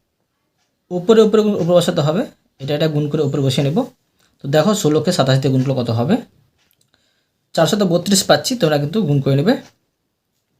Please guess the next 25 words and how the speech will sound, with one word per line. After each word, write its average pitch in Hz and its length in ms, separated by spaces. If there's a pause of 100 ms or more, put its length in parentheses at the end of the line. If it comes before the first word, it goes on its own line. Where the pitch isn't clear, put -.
(960)
চারশত 139 300 (120)
বত্রিশ, 151 400 (500)
আর 120 160
নিচে 143 180
হচ্ছে 147 260
পাঁচ 127 140
সাতে - 180 (100)
পঁয়ত্রিশ। 120 380 (1500)
আবার 202 260
দেখো 190 180 (540)
উপরে 175 240 (100)
বেশি 160 180 (100)
নিচে 151 240
কম, 165 140 (840)
তাই 160 180
আবার 185 220
ভাগ 139 180
করে 160 160
কিন্তু 147 160
এটাকে 139 200 (1000)
পূর্ণ 226 140 (100)
করতে 120 240
হবে। 110 160 (380)
দেখো 170 160
এখানে 196 160